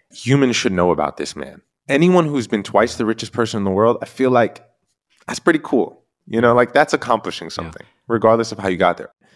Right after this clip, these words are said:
Speaker 1: And so one of the things about Ruby's life that really stuck out to me, on top of all this sort of epicness and sadness and wildness, was, like, homeboy was with a lot of white women, like, a lot.
Speaker 2: <laughs>
Speaker 1: And it, something clicked in me, you know, like,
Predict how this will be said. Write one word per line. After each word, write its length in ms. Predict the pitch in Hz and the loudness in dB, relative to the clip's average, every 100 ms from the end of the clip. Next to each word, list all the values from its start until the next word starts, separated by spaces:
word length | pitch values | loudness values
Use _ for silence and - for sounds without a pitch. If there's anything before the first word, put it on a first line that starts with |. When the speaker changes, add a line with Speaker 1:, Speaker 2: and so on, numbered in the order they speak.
| _ _ _ | _ _ _
Speaker 1:
And 120 | 95 | -8
so 140 | - 101 | 0 2
one 200 | 104 127 | 4 2
of 80 | |
the 80 | 127 | 0
things 240 | 107 107 98 | 0 0 2
about 240 | 90 82 | 2 2
Ruby's 340 | 92 87 85 | 0 -2 -6
life 320 | 90 110 139 - | -2 0 0 -4
that 100 | - | -6
really 200 | 87 85 | -6 -6
stuck 260 | - 82 | -8 -8
out 180 | 90 113 | -4 -4
to 100 | - | -4
me, 140 | 85 | -6
on 120 | 78 78 | -6 -6
top 240 | - 110 | -2 0
of 100 | 110 | 2
all 120 | 87 | 0
this 180 | 82 80 | -2 -6
sort 380 | - - 104 101 | -10 -10 -8 -10
of 100 | - _ | -10 _
epicness 640 | 127 127 120 117 110 107 | -4 -2 -4 -2 -4 -4
and 120 | 90 85 | -10 -10
sadness 640 | - 101 98 101 95 - | -8 -6 -4 -4 -6 -8
and 140 | 82 | -12
wildness, 760 | 82 82 92 90 82 80 80 - | -6 -2 0 -2 -4 -8 -10 -14
was, 180 | 85 - | -12 -8
like, 200 | 71 - _ _ _ _ _ _ _ _ - | -10 -10 _ _ _ _ _ _ _ _ -16
homeboy 460 | 104 127 160 107 82 | -6 -4 0 0 0
was 140 | 85 | -4
with 100 | 78 | -6
a 60 | 73 | -6
lot 320 | 76 143 139 | -4 0 0
of 80 | 85 | -2
white 260 | 98 156 | -4 -4
women, 320 | 101 85 76 - _ _ | -4 -8 -10 -18 _ _
like, 180 | 98 90 | -12 -10
a 100 | 80 | -6
lot. 380 | 90 120 107 - | -2 0 0 -4
Speaker 2:
<laughs> 40 | - 131 - - - _ 127 - - | -10 -12 -12 -14 -16 _ -12 -10 -8
Speaker 1:
And 160 | 113 | -4
it, 120 | 117 - | -2 -2
something 380 | 135 135 160 | -4 0 0
clicked 460 | 117 - 139 190 - | 0 0 2 2 0
in 100 | 101 | -6
me, 100 | 85 | -4
you 160 | 82 110 | 0 4
know, 120 | 110 | 4
like, 200 | 98 90 | 2 -2